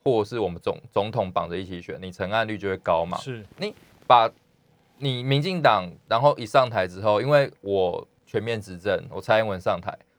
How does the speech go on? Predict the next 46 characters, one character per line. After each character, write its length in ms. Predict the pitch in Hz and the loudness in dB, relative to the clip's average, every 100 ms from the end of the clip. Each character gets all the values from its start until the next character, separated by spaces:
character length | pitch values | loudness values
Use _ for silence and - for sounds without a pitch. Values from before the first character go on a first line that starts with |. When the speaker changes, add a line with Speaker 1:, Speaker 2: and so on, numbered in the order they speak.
| - | -10
Speaker 1:
我 80 | 101 | -2
不 120 | 151 | -2
希 140 | 143 | 4
望 160 | 139 127 | 4 6
大 100 | 117 | 6
家 140 | 113 | 6
公 180 | 107 104 | 4 0
投 140 | 104 | -2
啊， 240 | 85 - - | -2 -2 -2
因 80 | 151 | 2
为 140 | 156 | 2
你 200 | 127 101 | 0 -6
提 220 | 104 104 | -6 -2
公 220 | 107 120 | 0 0
投 200 | 120 95 | 2 0
一 60 | 92 | 0
定 160 | 107 107 | -4 -4
都 100 | 101 | -2
是 140 | 110 | 0
反 180 | 101 80 | 0 0
对 160 | 87 107 | 0 0
政 240 | 117 104 | 0 -2
府 140 | 90 85 | -2 -8
的 80 | 82 | -8
某 200 | 82 80 | -8 -6
些 200 | 98 95 | -4 -2
做 240 | 107 92 | -2 -2
法， 200 | - - _ _ | -2 -6 _ _
你 80 | 101 | -8
才 160 | - 101 | 2 2
会 80 | |
想 180 | 110 90 | 2 0
要 60 | 92 | -2
用 160 | 107 | -4
公 180 | 104 101 | -4 -8
投 160 | 92 82 | -6 -4
方 220 | 90 90 | -4 -4
式 100 | 95 | -4
让 160 | 98 98 | -4 -4
全 200 | - 85 | -6 -10
民 160 | 90 85 | -8 -6
把 80 | 80 | -6
它 80 | 87 | -6
推 180 | 90 | -6
翻 180 | 87 85 87 | -6 -6 -4
掉。 180 | 90 | -6